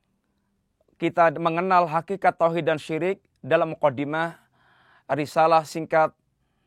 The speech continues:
Al-Qawaidul Arba. Empat kaidah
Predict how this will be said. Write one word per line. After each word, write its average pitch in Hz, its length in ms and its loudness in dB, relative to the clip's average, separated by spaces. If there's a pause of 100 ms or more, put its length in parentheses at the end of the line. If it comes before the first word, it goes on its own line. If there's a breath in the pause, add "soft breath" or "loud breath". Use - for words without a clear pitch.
(280)
Al-Qawaidul 151 640 2
Arba. 147 400 2 (1800)
Empat 185 240 4
kaidah 214 400 2